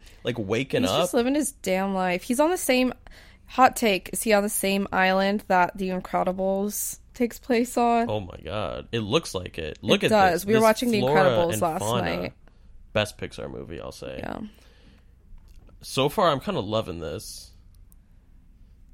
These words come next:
Speaker 1: I like the tone of this. Adam Wingard, who
Speaker 2: I like
Speaker 1: directed
Speaker 2: the
Speaker 1: it,
Speaker 2: music.
Speaker 1: he's mostly known for, like, low-budget horror movies, which, you know,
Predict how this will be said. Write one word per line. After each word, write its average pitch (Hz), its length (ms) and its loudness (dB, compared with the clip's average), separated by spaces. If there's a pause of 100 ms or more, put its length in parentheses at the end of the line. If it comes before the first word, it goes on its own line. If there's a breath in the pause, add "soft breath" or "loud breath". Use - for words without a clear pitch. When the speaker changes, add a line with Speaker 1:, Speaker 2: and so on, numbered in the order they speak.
(180)
Speaker 1:
I 117 60 0
like 127 280 0
the 131 80 -4
tone 113 380 -4
of 98 120 -6
this. 85 220 -10
Adam 131 360 0
Wingard, 104 500 -4
who 117 60 -8
Speaker 2:
I 98 40 -8
like - 0 -
Speaker 1:
directed 143 380 -4
Speaker 2:
the 233 100 -2
Speaker 1:
it, 208 40 -2
Speaker 2:
music. 180 440 -8 (840 soft breath)
Speaker 1:
he's 117 540 -4
mostly 127 420 0
known 117 240 0
for, 120 120 -6
like, 101 100 -2
low-budget 107 640 -4
horror 107 340 -4
movies, 135 720 -8
which, - 220 -12
you 104 60 -8
know, 85 380 -6